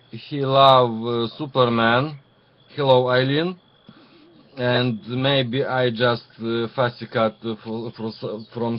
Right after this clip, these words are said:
some magazine, uh, silhouette Superman and glue on the cover.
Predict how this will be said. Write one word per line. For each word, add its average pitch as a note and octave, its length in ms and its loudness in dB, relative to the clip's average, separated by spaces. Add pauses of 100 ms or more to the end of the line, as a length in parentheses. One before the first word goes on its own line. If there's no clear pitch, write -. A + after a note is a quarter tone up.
some A#2 300 -2
magazine, G#2 840 -2
uh, G2+ 280 -2 (140)
silhouette A2 480 2
Superman G#2 560 -2
and G2+ 260 -4
glue G#2 400 -4 (320)
on G#2 220 -8
the G#2+ 100 -4
cover. G2 440 -6